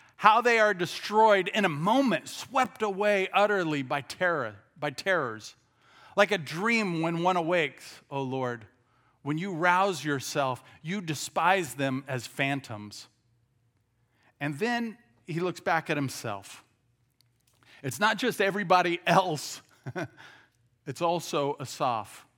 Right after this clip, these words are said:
this worship leader, this person who leads others in worship.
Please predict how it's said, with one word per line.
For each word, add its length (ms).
this 160
worship 440
leader, 400
this 160
person 460
who 100
leads 360
others 480
in 200
worship. 500